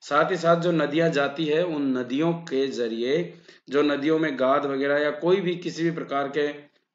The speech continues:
मान लो कोई भी रासायनिक material वगैरह होगा तो वो इन आर्द्र भूमियों से छनकर और झीलों में पहुंचता है, यानी कि जलीय भाग में पहुंचता है। तो इस कारण इनको पृथ्वी की किडनी या पृथ्वी के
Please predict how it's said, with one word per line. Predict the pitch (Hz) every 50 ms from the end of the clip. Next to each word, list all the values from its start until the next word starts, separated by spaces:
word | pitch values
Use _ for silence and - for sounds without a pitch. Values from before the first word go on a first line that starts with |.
| _ -
मान | 117 127 135 147
लो | 156 151 143
कोई | 135 147 - 143 143 143
भी | 147
रासायनिक | 143 135 131 - - 143 143 147 135 131
material | 131 123 120 135 135 139 151 147 143
वगैरह | 139 131 123 123 131 135
होगा | 123 117 120 123 147 165 170 - - - _ _ -
तो | 214 170
वो | 170 185 190
इन | 190 190 185
आर्द्र | - - 147 156 160 156 156
भूमियों | 151 151 160 160 165 170 165 170
से | 165 165 165
छनकर | 165 - - 139 139 135 131 151 156 160
और | 156 156 147 131 113
झीलों | 120 123 120 127 131 131
में | 135 160 202 202 - - - _ _ _ _ _ -
पहुंचता | 131 135 139 139 - - 151
है, | 147 151
यानी | 147 147 160
कि | - 175
जलीय | 156 131 135 123 135 143 147
भाग | 135 127 127 127
में | 127 139 135 -
पहुंचता | 113 120 123 117 - 147
है। | 156 156
तो | 170
इस | 160 160 160 160
कारण | - - 160 156 160 175 175
इनको | 165 143 135 - - 147 156 175 175 - - - _ _ _ _ _ -
पृथ्वी | 151 156 160 - 165 175
की | 175 170 175 175
किडनी | 170 170 165 147 135 131 131 139 147 156
या | 156
पृथ्वी | 151 - 131 131 131 - 135 139 135
के | 139 143 147